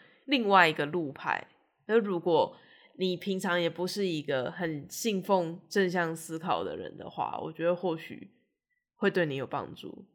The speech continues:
可以试试看。还有李烨跟不老的大叔，还有气四七，晚安啊。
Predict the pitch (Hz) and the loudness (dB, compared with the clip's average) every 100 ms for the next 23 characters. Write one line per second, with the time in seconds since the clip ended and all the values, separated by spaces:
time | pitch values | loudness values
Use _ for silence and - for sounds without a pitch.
0 | _ _ - 180 175 175 165 135 - - | _ _ -2 0 0 -4 -6 -8 -10 -16
1 | 196 - - - _ _ 208 190 180 170 | -18 -20 -20 -20 _ _ -2 0 0 -2
2 | 143 139 233 165 160 185 190 196 139 120 | -4 -2 2 2 2 -2 0 4 4 4
3 | 165 143 170 - 139 175 156 160 - 208 | 2 0 0 -6 -6 -2 -2 -2 -6 -6
4 | 175 - 175 139 - - - 190 202 _ | -6 -8 -6 -6 -8 -12 -12 -14 -16 _
5 | _ _ - 180 - 180 175 160 175 | _ _ -6 -4 -2 -4 -2 -4 -6